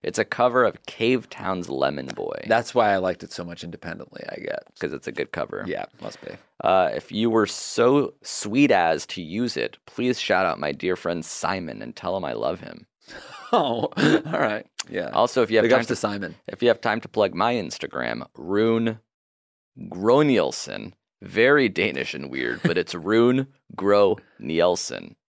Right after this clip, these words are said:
Speaker 1: So there you go.
Speaker 2: Okay.
Speaker 1: Um, so thank you, Rune,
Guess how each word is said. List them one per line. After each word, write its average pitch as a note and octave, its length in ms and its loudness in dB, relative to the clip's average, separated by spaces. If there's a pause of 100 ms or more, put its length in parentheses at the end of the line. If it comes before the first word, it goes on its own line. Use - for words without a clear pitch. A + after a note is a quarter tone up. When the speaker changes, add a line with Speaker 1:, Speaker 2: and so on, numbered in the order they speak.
(100)
Speaker 1:
So - 140 -20
there B1 120 -8
you A1+ 80 -10
go. A#1+ 220 -8 (220)
Speaker 2:
Okay. A2 280 -8 (480)
Speaker 1:
Um, A#1+ 760 -4 (100)
so - 160 -8
thank G#2+ 200 -4
you, A2 140 0
Rune, G2+ 760 2